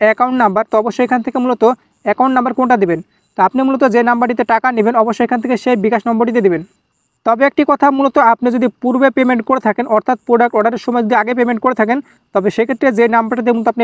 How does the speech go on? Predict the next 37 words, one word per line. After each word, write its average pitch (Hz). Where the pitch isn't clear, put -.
payment 254
করেছেন 233
অবশ্যই 233
এখান 262
থেকে 262
সেই 247
নম্বরটি 220
দিবেন। 165
আর 240
যদি 262
এমন 277
হয়ে 262
থাকে 277
আপনি 262
cash 240
on 247
ডেলিভারিতে 233
order 233
করেছিলেন, 240
delivery 214
man 214
আপনাকে 208
এই 196
প্রোডাক্টটি 202
দিয়ে 233
আসছিল, -
এমনকি 214
আপনার 202
কাছ 196
থেকে 208
টাকাটি 190
নিয়ে 226
আসছিল, 196
তো -
এবারে 254
রিফান্ডের 240
টাকাটি 254